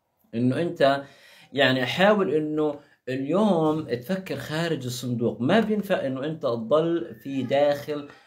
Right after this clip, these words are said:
الصندوق اللي أنت موجود فيه. أنت عشان تبحر في السوق أزرق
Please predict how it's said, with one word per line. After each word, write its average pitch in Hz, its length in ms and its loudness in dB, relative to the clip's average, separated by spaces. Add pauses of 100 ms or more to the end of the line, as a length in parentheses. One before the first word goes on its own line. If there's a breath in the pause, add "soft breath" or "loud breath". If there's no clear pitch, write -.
(120 loud breath)
الصندوق 131 560 -6
اللي 127 120 -2
أنت 135 160 -4
موجود 120 480 0
فيه. 117 280 -4 (300 soft breath)
أنت 165 200 0
عشان 143 380 2
تبحر 135 240 -8
في 127 100 -12
السوق 139 360 -12
أزرق 185 340 0